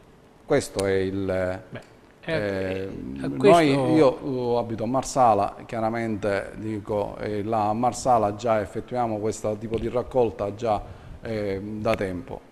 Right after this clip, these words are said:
Speaker 1: Mm, io mi sono, mi sono adeguato, eh, facilmente. Naturalmente il problema più che altro è generazionale, quindi anche con i propri genitori riesci,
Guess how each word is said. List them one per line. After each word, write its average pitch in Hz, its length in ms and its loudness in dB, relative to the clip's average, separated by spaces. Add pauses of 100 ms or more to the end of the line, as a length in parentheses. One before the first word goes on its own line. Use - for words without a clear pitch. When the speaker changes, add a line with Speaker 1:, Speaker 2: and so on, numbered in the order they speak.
(120)
Speaker 1:
Mm, 64 840 -8
io 143 220 4
mi 120 120 -4
sono, 110 560 -2
mi 104 120 -6
sono 101 440 -6 (400)
adeguato, 110 960 0
eh, 98 760 -6
facilmente. 131 1040 -4 (320)
Naturalmente 123 540 0
il 101 40 -2
problema 120 420 2
più 117 160 -4
che 117 80 0
altro 113 420 0
è 107 220 2
generazionale, 110 800 0
quindi 107 420 -2
anche 107 340 -2
con 107 200 -4
i - 20 -2
propri 107 300 -2
genitori 110 640 0 (640)
riesci, 113 680 0